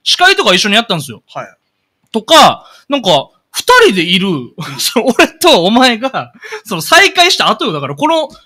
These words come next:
Speaker 1: あのー、三、二、三、
Speaker 2: 近々の話？
Speaker 1: 近々の二、三ヶ月の急に写真を、
Speaker 2: お。
Speaker 1: お前がなんかインスタに匂わせっていう <laughs> タイトルで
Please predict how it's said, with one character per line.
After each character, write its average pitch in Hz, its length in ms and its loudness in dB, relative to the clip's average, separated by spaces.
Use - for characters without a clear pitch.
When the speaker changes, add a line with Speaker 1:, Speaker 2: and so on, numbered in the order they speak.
Speaker 1:
あ 202 140 2
の 196 320 0
ー、 190 40 -2
三、 269 440 0
二、 220 180 0
三、 285 200 2
Speaker 2:
近 196 100 -10
々 190 80 -12
の 180 60 -8
話？ 165 380 -10
Speaker 1:
近 330 280 0
々 320 240 -4
の 302 420 -2
二、 220 160 -2
三 277 280 0
ヶ 269 100 0
月 247 240 -4
の 247 160 0
急 262 240 -6
に 226 100 -2
写 240 140 0
真 262 340 -2
を、 302 200 -4
Speaker 2:
お。 127 320 -16
Speaker 1:
お 226 80 -6
前 311 200 2
が 302 120 -2
な 311 80 2
ん 330 80 -6
か 170 100 -4
イ 220 100 0
ン 269 140 0
ス - 80 -10
タ 269 140 0
に 269 240 -2
匂 202 240 0
わ 320 220 2
せ 370 120 -2
っ - 40 -4
て 233 140 -4
い 180 80 0
う 185 40 -2
<laughs> - 360 -10
タ 247 80 0
イ 240 140 -4
ト 190 100 -4
ル 156 100 -6
で 143 320 -8